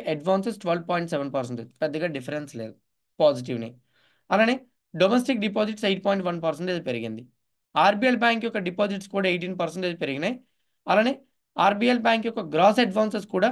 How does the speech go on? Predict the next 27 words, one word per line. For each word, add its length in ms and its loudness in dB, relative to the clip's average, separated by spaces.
ఎయిటీన్ 320 0
పర్సెంటేజ్ 380 0
పెరిగింది, 360 -2
ఈక్వల్‌గానే 520 0
ఉంది. 220 -2
కాసా 300 6
రేషియో 320 2
త్రీ, 240 -4
I 120 0
mean, 180 2
త్రీ 160 0
పర్సెంటేజ్ 460 0
పెరిగింది, 340 -6
పాజిటివ్. 420 2
ఆర్బిఎల్ 400 4
బ్యాంక్కి 280 2
పాజిటివ్‌గానే 540 2
ఉంది, 180 -4
పంజాబ్ 360 0
నేషనల్ 260 -6
బ్యాంక్కి 260 0
పాజిటివ్‌గానే 520 -2
ఉంది, 160 -4
ఐడిబిఐ 400 6
బ్యాంక్ 280 2
కూడా 180 0
డిపాజిట్స్ 480 2